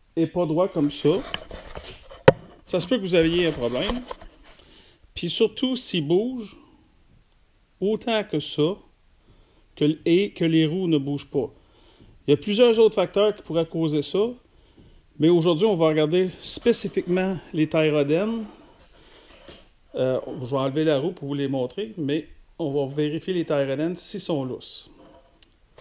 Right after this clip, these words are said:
Bon, la Tyroden est ici en dessous du knuckle. Euh,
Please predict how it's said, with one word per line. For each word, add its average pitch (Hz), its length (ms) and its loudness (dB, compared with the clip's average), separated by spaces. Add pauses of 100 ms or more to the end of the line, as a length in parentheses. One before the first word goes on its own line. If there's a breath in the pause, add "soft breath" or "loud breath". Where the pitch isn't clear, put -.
(1800)
Bon, 214 300 2 (280)
la 160 140 2
Tyroden 226 560 4
est 196 160 4
ici - 280 -2
en 196 120 4
dessous 247 480 2 (420 loud breath)
du 143 200 -2
knuckle. 160 460 0 (1000 loud breath)
Euh, 139 380 2